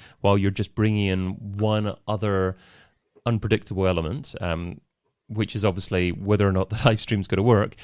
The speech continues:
Um, you can also obviously probably bring in interaction with the audience, although the audience will come in a little bit later.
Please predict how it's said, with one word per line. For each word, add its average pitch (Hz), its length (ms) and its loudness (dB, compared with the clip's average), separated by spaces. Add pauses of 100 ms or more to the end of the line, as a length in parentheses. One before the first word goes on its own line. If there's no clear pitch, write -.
(140)
Um, 117 180 -2
you 147 100 2
can 160 100 2
also 165 200 2
obviously 127 280 -2 (300)
probably 143 300 2
bring 117 260 2
in 104 140 4
interaction 101 540 -2
with 95 100 -2
the 98 100 0
audience, 90 360 2
although 104 260 4
the 104 100 6
audience 104 360 2
will 101 80 -4
come 107 240 -2
in 98 100 0
a 92 80 2
little 95 180 0
bit - 120 -4
later. 95 440 0